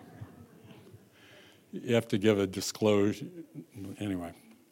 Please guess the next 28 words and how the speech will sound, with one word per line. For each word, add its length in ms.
Mark 220
eleven 340
twenty. 540
In 200
the 60
morning, 640
as 220
they 140
passed 440
by, 240
they 160
saw 320
the 120
fig 280
tree 280
which 240
was 120
dried 320
up 240
from 240
the 80
roots. 400
And 100
Peter, 320
remembering, 1000
said, 420
"Rabbi, 480
look, 600